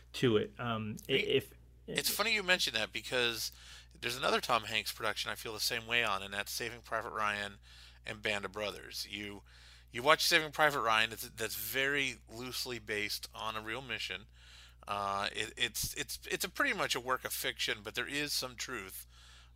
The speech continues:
Speaker 2: uh, in that type of mission that, that happened. Um, and then it's still a very good movie. It, and it really draws you in. But once you're drawn in, then it's like, "Okay, now s-, take the time,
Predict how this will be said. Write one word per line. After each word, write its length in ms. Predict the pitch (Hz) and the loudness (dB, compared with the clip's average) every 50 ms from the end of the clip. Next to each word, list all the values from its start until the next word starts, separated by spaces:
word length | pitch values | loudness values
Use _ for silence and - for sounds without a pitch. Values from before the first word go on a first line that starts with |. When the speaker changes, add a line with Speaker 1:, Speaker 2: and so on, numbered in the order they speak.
| - | -4
Speaker 2:
uh, 320 | - 107 107 104 98 95 - - - | 0 2 2 2 2 2 -2 -2 0
in 420 | 120 120 120 117 113 110 107 107 110 - - | 0 0 0 0 -4 -10 -14 -16 -18 -6 0
that 220 | 107 113 - - | 0 0 0 0
type 220 | - - 113 101 110 | -6 -8 -8 -8 -10
of 80 | 104 101 | -10 -8
mission 260 | 107 110 - - 98 90 | -4 -2 -2 -4 -4 -8
that, 80 | 90 | -6
that 160 | 98 98 92 | -4 -4 -2
happened. 500 | 95 107 107 110 107 - - 87 87 104 - - - - - - - - - - - - - - | 0 2 2 2 2 0 -6 -12 -14 -16 -20 -20 -20 -20 -20 -20 -20 -20 -20 -20 -20 -20 -8 -2
Um, 540 | - 110 110 107 104 104 104 101 101 107 - - - | 0 2 4 4 4 2 0 -2 -4 -10 -12 -8 -4
and 240 | 127 117 117 113 110 | -2 -2 -2 -4 -4
then 480 | 113 113 113 113 113 117 117 113 113 110 - - - - - - - - - - - | -2 2 4 4 4 2 2 -2 -6 -8 -8 -14 -20 -20 -20 -20 -20 -20 -16 -12 -4
it's 120 | - - | 0 0
still 220 | - - 294 269 156 | 4 6 6 6 6
a 60 | - | 6
very 200 | 135 156 135 117 | 6 4 4 4
good 260 | 98 120 131 127 110 | 2 0 0 0 0
movie. 440 | 120 160 185 156 95 90 - - - | 0 0 0 0 0 -4 -8 -8 -4
It, 240 | 98 110 110 - - | -2 -2 -2 -2 -2
and 240 | 143 131 127 123 123 | 0 4 4 6 6
it 80 | 127 | 4
really 200 | 139 165 170 143 | 2 0 0 0
draws 400 | 120 107 110 120 120 113 110 104 | -2 0 0 0 0 0 0 -2
you 80 | 104 101 | -2 0
in. 340 | 110 139 147 113 92 95 98 - - - - - - - - - - | 2 2 4 2 2 0 -6 -16 -18 -18 -18 -18 -20 -20 -20 -6 -4
But 140 | 123 139 135 | -4 -2 0
once 260 | 147 160 151 - - | 0 2 2 2 0
you're 80 | 143 | 0
drawn 340 | 123 110 120 123 120 113 110 123 | -2 -2 0 2 2 2 4 4
in, 200 | 131 123 113 110 | 4 4 4 2
then 120 | 107 107 | -4 -8
it's 120 | 104 - | -6 -4
like, 160 | 107 101 - - | -6 -4 -4 -6
"Okay, 260 | 123 - - 107 101 101 | -6 0 0 0 0 2
now 300 | 110 113 113 113 117 110 113 - - - - | 0 2 4 4 2 0 -2 -12 -16 -10 -8
s-, 120 | - - - | -8 -6 -6
take 240 | - - 127 120 - | -2 -2 -2 -2 -2
the 80 | 123 | -8
time, 380 | 113 - 113 104 101 98 98 95 | -4 0 2 2 2 2 -2 -6